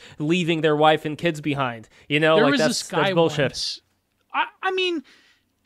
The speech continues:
Speaker 2: I, I get it because they don't wanna be a burden on their family too. Like, there's another practical
Speaker 1: Yeah,
Speaker 2: reason.
Speaker 1: but they, yeah, but at least Gopi Krishna's story, that guy who had the Kundalini experience, according to
Speaker 2: Yeah.
Speaker 1: him,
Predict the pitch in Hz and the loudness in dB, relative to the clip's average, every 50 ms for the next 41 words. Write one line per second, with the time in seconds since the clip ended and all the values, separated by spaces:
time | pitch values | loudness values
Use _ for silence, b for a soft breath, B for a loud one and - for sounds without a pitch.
0 | _ _ - 359 403 403 - - 320 208 - - - 214 233 233 269 269 - 208 | _ _ -6 -4 -4 -2 -2 -2 -4 -4 -4 -4 -2 -2 0 0 -2 -4 -6 -6
1 | - 226 208 175 190 214 214 208 202 208 202 196 170 185 180 160 139 - 170 170 | -4 -4 -2 -2 0 -2 0 0 0 0 -2 -2 -2 -2 -4 -4 -4 -6 -4 -4
2 | 175 180 170 180 175 165 170 170 160 151 - - 180 160 160 175 185 185 185 185 | -4 -4 -4 -6 -8 -8 -8 -8 -10 -12 -10 -10 -8 -4 -4 -4 -4 -4 -4 -6
3 | 165 - - 180 175 185 190 170 170 165 - - 180 180 160 165 170 170 175 - | -8 -6 -6 -6 -4 -4 -4 -4 -6 -6 -4 -4 -4 -4 -4 -4 -4 -4 -6 -6
4 | - 190 170 175 165 - 247 262 262 226 170 190 220 214 165 214 214 208 208 208 | -4 -2 -2 -2 -2 2 6 6 6 6 6 2 0 2 4 4 4 4 2 0
5 | - _ - 185 185 196 190 175 156 165 165 170 165 185 196 175 - - - - | -6 _ -6 2 6 8 8 8 6 4 0 0 0 -2 -4 -4 -6 -12 -12 0
6 | 147 180 180 165 - 170 151 - - 180 180 - - 175 156 - - - 156 143 | 2 2 2 2 0 -2 -4 -2 -4 -4 -4 -4 -6 -8 -8 -6 -4 -2 0 0
7 | 135 131 131 135 143 143 143 151 147 147 147 147 143 143 143 - - 165 147 143 | 0 0 -2 -2 -4 -2 0 0 0 2 0 0 -2 -4 -6 -6 -6 -6 -4 -2
8 | 147 156 165 165 151 143 - - - 156 143 139 127 120 - - - 156 156 220 | -2 -2 0 0 -2 -2 -4 -6 -4 -2 -2 -2 -2 -4 -10 -10 -2 0 2 2
9 | 208 165 147 135 151 170 165 147 139 | 2 -2 -4 -2 2 2 2 2 0